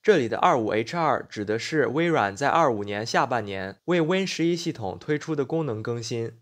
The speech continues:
在较早期的 Win十系统中，功能更新一年发布两次，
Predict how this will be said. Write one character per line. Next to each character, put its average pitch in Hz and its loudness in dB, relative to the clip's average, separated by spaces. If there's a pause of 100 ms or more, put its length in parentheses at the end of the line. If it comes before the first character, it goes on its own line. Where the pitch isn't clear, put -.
(300)
在 175 2
较 185 0
早 117 2
期 98 -8
的 143 0
Win 160 0
十 143 -6
系 151 -4
统 101 -6
中， 104 -4 (220)
功 196 2
能 156 0
更 160 0
新 160 -2
一 170 0
年 120 -2
发 151 2
布 143 -2
两 98 -2
次， - -2